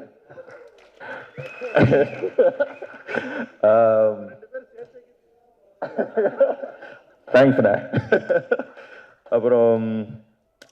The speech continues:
அதான், எல்லாருக்குமே நன்றி. இந்த படம் வந்து இவ்வளோ நான் பேசினதே இல்லை மேடையில, but இந்த படம் எனக்கு பேசணும்னு தோணுது. இந்த படம் எனக்கு அவ்வளோ ஸ்பெஷல். So ட்வென்டி ஃபிஃப்த்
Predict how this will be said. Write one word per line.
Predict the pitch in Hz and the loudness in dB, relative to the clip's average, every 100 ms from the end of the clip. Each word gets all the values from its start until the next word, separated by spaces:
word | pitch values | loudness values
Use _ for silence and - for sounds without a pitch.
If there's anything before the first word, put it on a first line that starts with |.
| - | 2
அதான், | 135 139 | 4 4
எல்லாருக்குமே | - 113 135 147 143 156 | 2 4 6 6 4 2
நன்றி. | 123 117 120 135 - | 0 0 -4 -6 -12
இந்த | 110 113 | -8 -6
படம் | 110 120 147 | -2 0 2
வந்து | 139 131 147 131 113 101 98 - - - _ - | 0 2 2 4 4 2 -4 -10 -12 -14 _ -12
இவ்வளோ | - 131 143 | 2 4 6
நான் | 131 | 6
பேசினதே | 127 156 - 156 | 6 4 4 2
இல்லை | 147 113 107 | 4 4 4
மேடையில, | 107 98 98 - _ _ - | 2 -2 -8 -14 _ _ 0
but | 113 117 | 0 2
இந்த | 107 | -2
படம் | 107 120 135 | 0 2 4
எனக்கு | 120 113 110 123 | 2 -2 -2 0
பேசணும்னு | 131 113 127 110 | 0 0 -4 -2
தோணுது. | 123 127 107 | -2 0 -2
இந்த | 113 104 | -2 -2
படம் | 113 117 | 0 2
எனக்கு | 113 104 | 2 2
அவ்வளோ | 101 110 | 0 0
ஸ்பெஷல். | 107 - 123 127 104 - - - _ _ _ | -2 0 0 2 0 0 -18 -20 _ _ _
So | - | -2
ட்வென்டி | 98 123 131 | 4 4 4
ஃபிஃப்த் | 127 127 139 107 98 - | 4 2 0 -2 -2 -8